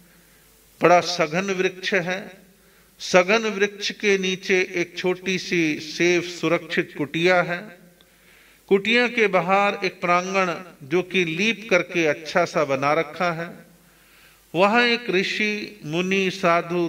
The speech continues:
त्यागी, तपस्वी ध्यान मुद्रा में लीन है। तो वहां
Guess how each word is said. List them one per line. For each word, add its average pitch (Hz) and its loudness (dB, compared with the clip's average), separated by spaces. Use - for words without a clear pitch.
त्यागी, 165 0
तपस्वी 165 -4
ध्यान 143 0
मुद्रा 151 -4
में 143 -2
लीन 156 -4
है। 175 -6
तो 165 8
वहां 185 2